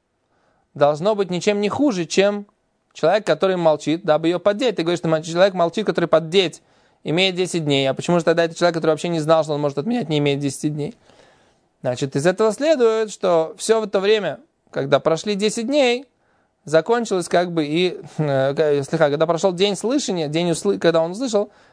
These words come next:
прошла возможность отменить. Поэтому, говорит Гемара, тиюфта, опровержение позиции Рава Ханины, тиюфта, опро-, Раби Ханина опровергнут, и поэтому «Ла Аллаха» у нас всегда мы говорим, что это в тот же самый день, и даже не в тот же самый день, а в тот же самый календарный день. То есть, как бы,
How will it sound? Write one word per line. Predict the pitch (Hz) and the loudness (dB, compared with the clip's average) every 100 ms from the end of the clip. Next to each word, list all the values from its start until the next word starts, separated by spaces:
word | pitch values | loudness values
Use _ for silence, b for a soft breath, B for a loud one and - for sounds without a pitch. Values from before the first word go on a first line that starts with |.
| b | b
прошла | 160 160 208 | 0 2 2
возможность | 208 185 190 170 | 2 0 -4 -6
отменить. | 170 139 160 - _ _ | -6 -6 -6 -14 _ _
Поэтому, | 170 220 226 226 | -2 -2 -2 2
говорит | 226 226 | 0 0
Гемара, | 247 269 | -2 -2
тиюфта, | 254 240 247 175 165 | -2 -2 -2 0 0
опровержение | 175 180 185 214 208 | 0 0 0 0 0
позиции | 180 180 175 | -2 -4 0
Рава | 180 180 185 160 | 0 0 -2 -4
Ханины, | - 180 233 214 180 - | -4 -2 0 0 -2 -8
тиюфта, | - 185 247 - 190 - b b b b _ | -6 -2 -2 2 2 2 b b b b _
опро-, | 151 151 147 147 - 165 | -6 2 2 2 -8 0
Раби | 175 160 | 2 2
Ханина | 160 185 190 | 0 0 0
опровергнут, | 180 190 233 311 233 214 214 | 2 2 2 0 0 -2 -2
и | 214 | 0
поэтому | 202 202 196 185 | 2 2 -2 0
«Ла | 180 180 | 2 2
Аллаха» | 185 185 247 226 202 | 0 -2 0 2 0
у | 180 | -2
нас | 170 165 | -4 -4
всегда | - 190 170 202 | -4 -6 2 2
мы | 190 | 4
говорим, | 156 165 175 | -2 -2 -2
что | 156 | -2
это | 143 147 | 0 -2
в | 139 | 0
тот | 190 180 | -2 -2
же | |
самый | 160 165 156 | -2 -2 -2
день, | 151 165 254 302 _ _ _ _ _ _ _ _ _ _ _ _ _ _ b b b | -2 0 0 -4 _ _ _ _ _ _ _ _ _ _ _ _ _ _ b b b
и | 147 | -2
даже | 143 196 190 | 4 4 4
не | 185 | -4
в | 151 | 0
тот | 196 | 0
же | 185 | 0
самый | 170 180 175 | 0 0 0
день, | 190 240 | -2 -2
а | |
в | |
тот | 196 | -2
же | 175 | 0
самый | 190 180 | 0 0
календарный | 165 165 165 175 156 131 | 0 0 4 2 2 -8
день. | 131 | -10
То | - | -14
есть, | - - | -20 -16
как | - | -12
бы, | - | -10